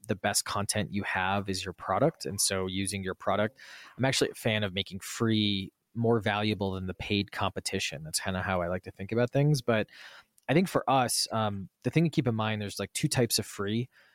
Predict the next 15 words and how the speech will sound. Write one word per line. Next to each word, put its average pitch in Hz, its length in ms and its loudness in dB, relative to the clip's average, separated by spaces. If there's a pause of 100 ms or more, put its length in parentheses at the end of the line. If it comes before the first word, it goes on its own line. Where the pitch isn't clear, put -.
(200)
Um, 98 320 0 (380)
there's 117 180 2
forever 113 460 2
free, 113 340 2
which 107 160 0
is 98 120 -2
what 101 160 -2
Profitwell 113 560 0
is. 117 200 2
So, 104 220 2
like, 95 420 -4
you 95 140 -6
have 104 240 -2
freemium, 104 760 -2
um, 95 400 -2